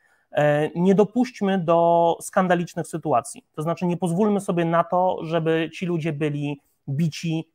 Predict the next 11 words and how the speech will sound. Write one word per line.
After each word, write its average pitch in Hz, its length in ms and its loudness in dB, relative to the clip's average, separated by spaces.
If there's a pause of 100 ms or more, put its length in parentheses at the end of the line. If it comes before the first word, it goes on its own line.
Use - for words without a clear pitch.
wyklinani, 151 920 0 (220)
żeby 151 340 4
Straż 165 280 2
Graniczna 165 460 -2
wykazywała 160 460 2
się 151 100 -4
jakąś 156 220 -4
przesadną 156 500 -2
brutalnością. 147 640 -2
Nie 160 120 0
do-, 160 80 -2